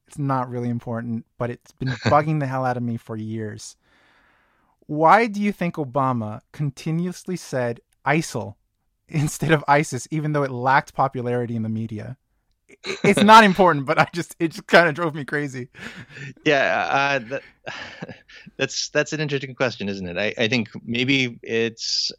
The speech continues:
Speaker 2: a function of how slowly, um, <laughs> how slowly bureau-,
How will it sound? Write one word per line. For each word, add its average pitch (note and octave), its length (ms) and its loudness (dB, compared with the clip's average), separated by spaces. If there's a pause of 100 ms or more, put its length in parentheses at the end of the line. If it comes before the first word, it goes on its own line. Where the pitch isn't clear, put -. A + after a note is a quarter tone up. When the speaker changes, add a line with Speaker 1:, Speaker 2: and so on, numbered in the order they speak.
Speaker 2:
a G#2+ 680 -2
function A#2 540 -2
of F#2+ 80 -4
how G2+ 260 -2
slowly, G#2 920 0 (120)
um, F#2+ 460 -4 (1080)
<laughs> - 180 -10 (540)
how A2 140 0
slowly C3 340 2
bureau-, A#2 300 0